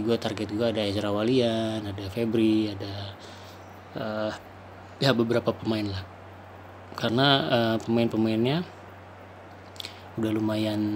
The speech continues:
tua semua tuh. Si Tony Sucipto masih main, sebagian udah gue jual. Oke, Brown, Jack Brown, Jack Brown.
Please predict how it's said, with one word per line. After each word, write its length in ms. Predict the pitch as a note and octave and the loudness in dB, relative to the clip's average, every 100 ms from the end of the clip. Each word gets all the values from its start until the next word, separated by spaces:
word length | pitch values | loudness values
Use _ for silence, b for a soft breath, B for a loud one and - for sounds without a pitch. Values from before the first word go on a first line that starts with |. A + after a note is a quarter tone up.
| G#2+ G#2+ C#3+ - - - - | 0 -2 -6 -10 -18 -18 -4
tua 240 | B2 B2+ | 0 2
semua 380 | B2 C#3+ D#3 A#2 | 2 4 4 4
tuh. 160 | G#2+ G2+ F#2+ - | 2 -2 -6 -10
Si 320 | A2 G#2 G#2 A2 - | -8 -4 -4 -6 -6
Tony 160 | A2+ G#2+ | -4 -2
Sucipto 480 | - C3 D#3+ - | -2 -2 2 4
masih 240 | C#3+ C3 B2+ | 6 6 4
main, 400 | B2+ A#2+ A#2+ A#2 - B B - - | 4 2 2 0 -4 B B -8 -6
sebagian 400 | - A#2+ A#2 C#3+ | 2 4 4 4
udah 80 | C3 | 4
gue 140 | G#2+ G#2 | 4 2
jual. 240 | G2 F#2 F#2 - - - - - - - - - - | 0 -2 -4 -6 -6 -8 -8 -8 -8 -8 -8 -6 4
Oke, 400 | D3 - E3+ F3 E3 - - D3+ | 4 10 12 12 10 4 2 8
Brown, 320 | E3 E3 E3+ | 10 10 8
Jack 240 | E3+ D#3+ | 6 6
Brown, 400 | F3 E3 E3+ F3+ - - - - - - - | 10 10 10 6 0 -4 -6 -6 -6 -6 2
Jack 240 | E3 D#3+ | 4 6
Brown. 400 | D#3+ E3 F3 F3+ | 8 10 10 8